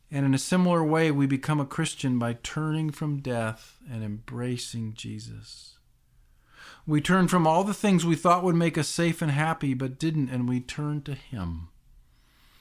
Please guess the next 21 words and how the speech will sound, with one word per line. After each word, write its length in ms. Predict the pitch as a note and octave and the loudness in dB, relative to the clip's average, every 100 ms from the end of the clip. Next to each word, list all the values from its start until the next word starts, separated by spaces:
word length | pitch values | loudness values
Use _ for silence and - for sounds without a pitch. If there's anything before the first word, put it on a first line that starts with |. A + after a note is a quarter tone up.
| _ _ D3 | _ _ -4
We 180 | C3+ | 0
don't 260 | C3+ C3 C3 | 2 2 0
turn 280 | B2 A#2+ A#2+ | 0 0 0
to 120 | C3 | -4
religion. 560 | B2 A2+ G#2+ A#2 A2 A2 | -6 -4 -6 -6 -8 -6
We 100 | G#2+ | -6
don't 260 | A2 A2 | -6 -8
turn 220 | - A2+ | -6 -6
to 60 | A2 | -6
church. 560 | - - C3 B2+ - A#2+ | -8 -6 -4 -6 -10 -6
We 120 | A2+ | -4
don't 260 | G#2+ A2 | -4 -8
turn 280 | - A2 G#2 | -8 -8 -6
to 80 | G#2+ | -8
a 40 | |
political 480 | G#2 - A#2 A2+ - | -12 -8 -8 -8 -12
party. 640 | A2+ - A#2 G#2+ F2 F2+ - - - - - - - - - - | -14 -10 -8 -8 -10 -14 -18 -20 -20 -20 -20 -20 -20 -20 -20 -20
We 200 | - G#2 | -10 -10
turn 320 | - G#2+ G2 F#2 | -8 -8 -6 -6
to 80 | |
Jesus. 720 | G2+ - F#2 C#2 - - - | -6 -10 -10 -12 -16 -20 -20